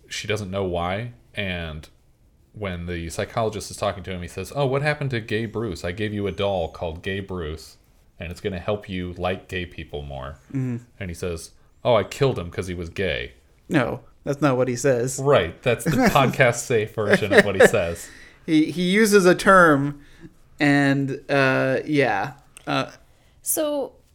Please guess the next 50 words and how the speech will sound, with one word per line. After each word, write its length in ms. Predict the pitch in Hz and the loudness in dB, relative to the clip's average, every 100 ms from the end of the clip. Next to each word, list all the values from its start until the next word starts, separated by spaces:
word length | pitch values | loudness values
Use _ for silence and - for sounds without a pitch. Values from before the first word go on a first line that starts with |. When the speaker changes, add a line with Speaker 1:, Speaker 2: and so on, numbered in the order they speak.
| - | -8
Speaker 3:
okay, 300 | 285 254 190 | 0 0 0
so 160 | 208 285 | 0 -2
is 120 | 294 | -2
the 80 | 320 | -6
point 260 | - 427 415 | -2 0 0
of 200 | 262 226 | -4 -4
this 240 | 285 320 | -4 -4
scene 480 | - 330 339 330 294 | -2 -2 0 -2 0
that 160 | 254 220 | 2 2
it's 220 | 240 - | 2 0
just 260 | 254 254 - | -2 -2 -2
hilarious 760 | 247 226 233 254 254 240 240 | -2 0 0 0 2 0 0
that 180 | 220 214 | -6 -8
the 80 | 208 | -6
psychiatrist 840 | 220 208 220 208 214 214 214 - - | -6 -6 -2 -2 -2 -6 -4 -4 -2
and 200 | 214 202 | -4 -4
the 60 | |
mother 560 | 202 196 190 196 196 196 - - - | -4 -2 0 0 -2 -6 -12 -20 -6
think 180 | 208 196 | -4 -4
it's 140 | 185 | -6
wrong 600 | 180 185 185 190 190 190 | -4 0 2 2 0 -4
to 120 | 190 196 | -8 -10
hate 400 | 190 180 151 - | -6 -6 -6 -6
gay 240 | 180 185 | -4 -4
people? 600 | 185 208 208 196 196 208 _ - | -8 -10 -6 -4 -4 -8 _ -4
Like, 180 | 202 | 0
Speaker 1:
I 60 | 214 | 2
Speaker 3:
is, 100 | 151 | 2
Speaker 1:
don't 80 | 156 | 4
Speaker 3:
is 120 | 233 | 6
Speaker 1:
know 40 | |
Speaker 3:
it 40 | 226 | 6
Speaker 1:
what 40 | 143 | 4
the 40 | |
Speaker 3:
really 200 | - 226 | 4 4
Speaker 1:
point 100 | 160 | 4
of 60 | 214 | 2
this 0 | |
Speaker 3:
funny 220 | 233 254 | 2 2
Speaker 1:
scene 240 | 262 262 | 0 -2
is. 40 | - | 2
Speaker 3:
that, 340 | 214 208 190 | 4 4 2
like, 220 | 208 196 196 | 0 -2 -4
we're 60 | |
trying 280 | 196 220 208 | -8 -4 -4
to 60 | 190 | -4
fix 340 | - 214 - | -6 -6 -4
the 100 | - | -8
kid 400 | 208 - 220 214 214 | -10 -2 -2 -2 -6
who's 440 | 226 220 - | -8 -8 -8